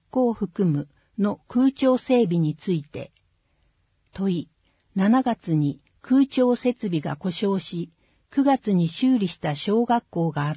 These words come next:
た。勉強に影響し、健康被害につながるが、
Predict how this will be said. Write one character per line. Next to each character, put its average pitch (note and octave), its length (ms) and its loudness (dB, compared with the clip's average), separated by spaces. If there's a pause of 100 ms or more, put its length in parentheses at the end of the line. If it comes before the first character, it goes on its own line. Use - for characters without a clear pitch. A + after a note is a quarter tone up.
(180)
た。 - 180 -12 (680)
勉 A#3+ 280 6
強 A3 240 2
に G#3+ 180 0
影 G#3 220 0
響 F#3+ 260 -2
し、 E3 320 -8 (380)
健 B3+ 300 4
康 B3+ 240 2
被 A#3+ 160 -2
害 G#3 220 2
に D#3 140 0
つ - 160 -6
な F#3+ 140 0
が F3+ 120 -2
る E3+ 140 -2
が、 C#3 240 -12